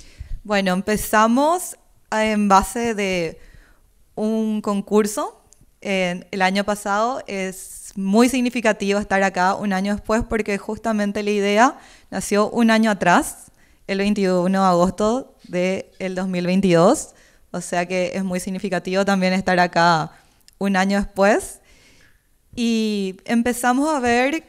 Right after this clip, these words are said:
qué desechos, eh, qué problemas tenían diferentes industrias, porque siempre nos apasionó, tanto a mí como a mi socia Nadia, eh, poder reutilizar los desechos, y de esta manera vimos que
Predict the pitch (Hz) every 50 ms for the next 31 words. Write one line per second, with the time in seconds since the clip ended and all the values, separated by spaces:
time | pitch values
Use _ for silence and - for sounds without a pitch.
0 | _ _ _ _ - 247 240 240 240 254 269 262 240 233 233 - - - 214 220
1 | 220 - - 262 262 294 330 330 - - - - - 214 208 190 185 180 175 170
2 | - - 226 226 - 262 247 233 202 214 208 226 254 254 262 254 - 240 220 196
3 | 185 185 190 190 202 - - 196 180 175 180 180 180 185 185 190 190 180 175 160
4 | 165 151 151 _ - - 143 143 - - _ - - - - - - - 202 202
5 | 214 214 214 - 220 214 214 220 240 240 247 269 269 262 262 247 254 240 247 247
6 | 247 - 226 208 185 180 185 202 226 254 - - 202 196 196 196 190 185 185 196
7 | 214 214 - 214 208 202 190 185 180 170 170 - - 175 - 214 202 202 202 196
8 | 196 208 208 220 262 349 - - - - - - - - - - - - - 202
9 | 196 190 185 190 190 - 208 208 202 208 208 214 247 254 226 269 247 233 233 -
10 | - 214 202 220 220 226 226 226 196 202 - - 190 190 - - 269 320 359 -
11 | - - - - 233 226 226 214 202 208 208 233 233 233 233 220 214 208 208 226
12 | 226 214 214 214 220 240 226 - - 233 226 214 214 220 226 -